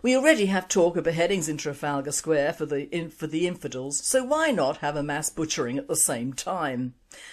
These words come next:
It is time the English, or part of whatevers, stood up and realised we are an endangered species. Us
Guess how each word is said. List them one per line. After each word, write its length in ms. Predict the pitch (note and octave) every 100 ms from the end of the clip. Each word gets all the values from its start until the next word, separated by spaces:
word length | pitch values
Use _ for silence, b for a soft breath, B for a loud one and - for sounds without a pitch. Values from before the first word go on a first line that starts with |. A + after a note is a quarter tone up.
| B B
It 100 | C#4
is 140 | C#4+
time 280 | - E4+ D#4+
the 140 | C4
English, 440 | C4 F3+ B2+ D3+ D#3
or 220 | C3 C3+
part 440 | - A3 F3+ F3
of 100 | C3+
whatevers, 520 | C3+ C#3 D#3 C3+ C3 C3+ -
stood 300 | - - G#3
up 220 | D3+ D#3+
and 120 | D#3+
realised 580 | F3+ F#3+ E3 C#3+ C#3 - b -
we 540 | G3+ C#4+ F#3+ C3+ C#3+ -
are 160 | D#3
an 80 | E3
endangered 560 | F3 F#3+ E3+ C#3 C3+ C#3
species. 800 | - - F#3 G3+ - C3 B2+ - b b _
Us 340 | A#3 F3+ -